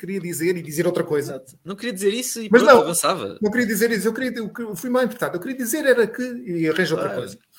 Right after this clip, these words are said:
Speaker 1: Mas explicar o inexplicável é que foi muito, muito mal. Isso é,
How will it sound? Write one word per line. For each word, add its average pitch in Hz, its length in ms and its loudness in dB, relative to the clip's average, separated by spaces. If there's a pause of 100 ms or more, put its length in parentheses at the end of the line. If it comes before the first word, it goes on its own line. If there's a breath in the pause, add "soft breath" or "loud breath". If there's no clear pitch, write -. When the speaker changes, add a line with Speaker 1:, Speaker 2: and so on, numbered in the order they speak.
(260 soft breath)
Speaker 1:
Mas 208 320 8 (140)
explicar 285 480 -4
o 254 60 -2
inexplicável 226 640 -2
é 240 40 0
que 247 80 -8
foi 233 140 -4
muito, 226 360 -2
muito 220 280 -4
mal. 208 280 -4
Isso 294 200 -8
é, - 40 -18